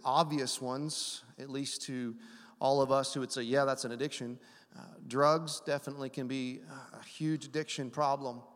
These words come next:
And again, many of you in this room have been, maybe are. Some of you maybe are addicted right now to drugs and nobody even knows about it. But here's what I'm gonna tell you,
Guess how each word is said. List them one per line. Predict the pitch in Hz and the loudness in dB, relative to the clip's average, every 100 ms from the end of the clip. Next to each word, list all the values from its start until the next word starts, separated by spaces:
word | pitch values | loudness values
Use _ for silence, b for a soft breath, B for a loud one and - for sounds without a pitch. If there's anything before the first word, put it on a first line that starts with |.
| B B B B _ | B B B B _
And | 127 127 123 123 - | -8 -6 -6 -8 -10
again, | 117 143 151 143 131 - - - - | -6 -2 0 0 -4 -8 -16 -16 -8
many | 143 147 | -2 0
of | 147 | 0
you | 143 | -2
in | |
this | 135 131 | -4 -6
room | 143 151 143 127 123 - | -4 -2 -2 -4 -8 -12
have | - 147 151 139 127 117 | -8 -2 0 0 -4 -4
been, | 143 151 139 123 117 120 | -2 0 0 -4 -6 -6
maybe | 135 143 135 127 | -4 -4 -4 -4
are. | 139 147 139 127 | 0 4 4 2
Some | - 165 | 0 2
of | 180 156 | 2 4
you | 160 139 B B B B - | 2 2 B B B B 0
maybe | 160 156 | 2 4
are | 156 147 | 4 4
addicted | 135 131 151 175 - 143 123 127 123 | 4 2 2 2 0 0 0 -2 -4
right | 147 143 139 | 2 2 2
now | 139 135 131 120 117 | -2 -4 -2 -4 -6
to | - 127 117 | -4 -2 -2
drugs | - 143 151 139 120 | 4 6 6 6 0
and | 117 | 2
nobody | 139 151 151 139 | 4 6 4 2
even | 131 127 | -2 -2
knows | 127 147 139 | 0 0 0
about | 135 127 123 | 0 0 0
it. | 127 | -2
But | 117 | -4
here's | 156 | -4
what | 156 147 | -2 -4
I'm | |
gonna | 131 | -4
tell | 160 156 | 0 0
you, | 143 127 | 0 -4